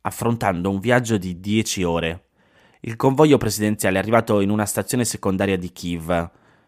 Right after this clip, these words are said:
Viaggiando, forse preceduto da un treno civetta, scrive il Guardian,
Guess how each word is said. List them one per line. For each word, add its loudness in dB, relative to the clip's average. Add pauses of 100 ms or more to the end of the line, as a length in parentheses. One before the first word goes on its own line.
(120)
Viaggiando, 0
forse -2
preceduto -6
da 0
un -2
treno -4
civetta, -4
scrive -4
il -6
Guardian, -2